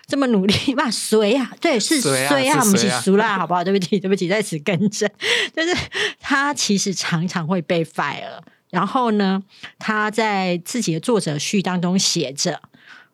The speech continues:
Speaker 1: ：“回顾职场第一个十年，想起的都是失败的例子：被误会、被陷害、被孤立、被资遣、被当面拍桌说‘我会让你在这个业界无法生存’。”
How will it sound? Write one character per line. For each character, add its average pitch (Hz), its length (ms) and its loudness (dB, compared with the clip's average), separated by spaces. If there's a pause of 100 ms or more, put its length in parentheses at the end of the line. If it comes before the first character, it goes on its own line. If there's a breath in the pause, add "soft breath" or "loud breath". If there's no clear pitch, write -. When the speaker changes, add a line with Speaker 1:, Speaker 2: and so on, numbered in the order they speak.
Speaker 1:
：“回 247 180 0
顾 277 200 2
职 208 180 0
场 180 240 0
第 208 160 0
一 196 60 2
个 185 100 2
十 160 300 -2
年， 160 340 0
想 175 240 -4
起 185 160 -2
的 156 60 -2
都 180 160 2
是 190 40 4
失 - 240 0
败 214 220 -2
的 165 80 -4
例 175 400 -2
子： - 220 -12 (400 soft breath)
被 240 160 2
误 240 180 4
会、 202 180 0
被 196 160 2
陷 185 300 2
害、 170 140 0
被 180 180 0
孤 185 300 2
立、 185 160 2
被 180 180 0
资 240 320 0
遣、 190 340 0 (280 loud breath)
被 233 120 4
当 233 240 -2
面 262 220 2
拍 233 220 2
桌 247 200 2
说 240 380 0 (120)
‘我 226 180 4
会 349 200 2
让 339 200 2
你 233 80 4
在 339 160 0
这 311 100 0
个 294 100 2
业 320 220 2
界 285 240 2
无 269 240 4
法 202 300 0
生 311 360 2
存’。” 196 460 0